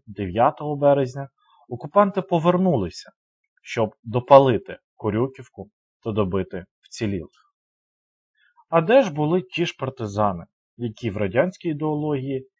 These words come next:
є захисниками радянських громадян? Впродовж цієї каральної акції,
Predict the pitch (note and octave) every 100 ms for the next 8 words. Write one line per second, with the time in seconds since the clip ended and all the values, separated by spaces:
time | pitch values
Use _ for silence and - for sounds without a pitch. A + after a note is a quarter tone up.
0 | _ G2 G#2+ A2+ G#2 A2 A#2+ - - G#2
1 | F#2+ G#2 G#2 G#2+ G#2+ - _ _ _ _
2 | _ - A#2 G#2+ F#2 - F#2 F2+ E2+ E2+
3 | - _ _ _ _ _ _ _ _ _
4 | _ _ _ - C3+ C3 C3 - - C3
5 | A#2+ C3 D#3+ A#2 F2 _ _ _ A#2+ A#2
6 | B2 D#3 E3+ E3+ E3+ D3 A2+ - - A2+